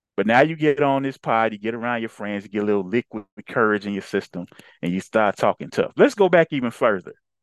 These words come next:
Gen Con, praising us with how we were able to do with Magneto. You didn't think Magneto would do that well. You didn't have anything tough to say then. You didn't have anything tough when Cell, to say when Cell was stomping your face in.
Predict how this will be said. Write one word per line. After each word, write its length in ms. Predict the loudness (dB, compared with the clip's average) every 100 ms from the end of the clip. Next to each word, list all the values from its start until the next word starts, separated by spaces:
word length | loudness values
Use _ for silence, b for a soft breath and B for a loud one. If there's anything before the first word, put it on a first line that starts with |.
| _ _ _ _ -12
Gen 280 | 0 2 2
Con, 360 | -4 -6 -8 -20 _ _ _ _
praising 360 | 2 6 6 4 _ -2
us 180 | -2 0
with 140 | -2
how 160 | 0 0
we 120 | -2
were 120 | -2
able 180 | -2 -4
to 80 | -8
do 200 | -8 -6
with 240 | -2 -2
Magneto. 600 | 0 -2 0 -2 -4 -6 -14 b b
You 220 | 0 4
didn't 240 | 6 4 2
think 180 | 0 2
Magneto 440 | 0 0 -2 -2
would 200 | -2 -4
do 160 | -6 -2
that 240 | -2 -2
well. 360 | -6 -14 -14 -20 _ _ _ _ _ _ _ _ _ _ _ _ _ _ _ _ _ _ _ _ _ _ _ _ _
You 120 | 0
didn't 160 | 6 8
have 180 | 8 6
anything 320 | 0 -4 -2
tough 220 | 0 0
to 80 | -2
say 200 | -2 0
then. 300 | 0 -4 -6 -12
You 140 | -4 0
didn't 160 | 4
have 160 | 6 6
anything 400 | 0 -4 -6 -4
tough 260 | 2 2 2
when 160 | -8
Cell, 340 | -4 0 0 -2 -8
to 80 |
say 240 | -2 0 0
when 120 | -2
Cell 240 | -2 -2
was 120 | -2 -6
stomping 360 | -2 -2 -2
your 140 | -4 -4
face 340 | -4 -6 -8
in. 260 | -10 -10